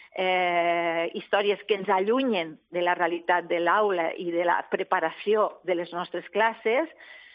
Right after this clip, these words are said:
eh, quan parlem de recuperar el vint-i-cinc per cent del sou, eh, o quan parlem de recuperar la democràcia en els centres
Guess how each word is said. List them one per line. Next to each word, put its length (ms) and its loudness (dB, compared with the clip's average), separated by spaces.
eh, 360 2
quan 240 -2
parlem 580 0
de 220 -2
recuperar 600 0
el 60 -2
vint-i-cinc 420 -8
per 160 -8
cent 180 -8
del 260 -4
sou, 320 2
eh, 340 2
o 200 2
quan 200 0
parlem 360 0
de 100 4
recuperar 500 0
la 140 4
democràcia 800 0
en 100 -4
els 220 -6
centres 540 -2